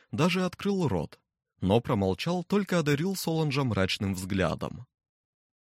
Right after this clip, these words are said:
Почти весь кабинет занимали многочисленные шкафы, от пола до потолка заполненные разными фолиантами.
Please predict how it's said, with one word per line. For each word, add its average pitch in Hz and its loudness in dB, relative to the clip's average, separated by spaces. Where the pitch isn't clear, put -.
Почти 127 0
весь 190 -2
кабинет 95 0
занимали 110 0
многочисленные 110 -2
шкафы, - -4
от 92 2
пола 110 6
до 92 2
потолка 92 0
заполненные 156 0
разными 151 0
фолиантами. 85 0